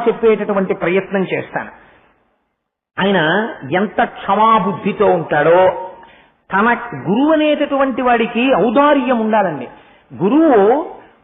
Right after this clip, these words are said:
ఒక ఎక్స్‌ట్రీమ్ ఎండ్, భగవతత్వాన్ని తెలుసుకుని ఆత్మస్వరూపిగా నిలబడిపోయాడు.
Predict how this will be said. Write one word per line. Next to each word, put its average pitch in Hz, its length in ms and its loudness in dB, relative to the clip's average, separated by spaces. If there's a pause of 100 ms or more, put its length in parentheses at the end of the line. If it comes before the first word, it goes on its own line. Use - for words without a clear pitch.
(200)
ఒక 233 360 0 (260)
ఎక్స్‌ట్రీమ్ 381 800 -2
ఎండ్, 233 380 0 (760)
భగవతత్వాన్ని 294 1000 0
తెలుసుకుని 254 500 -4 (120)
ఆత్మస్వరూపిగా 285 1040 -2
నిలబడిపోయాడు. 226 800 -2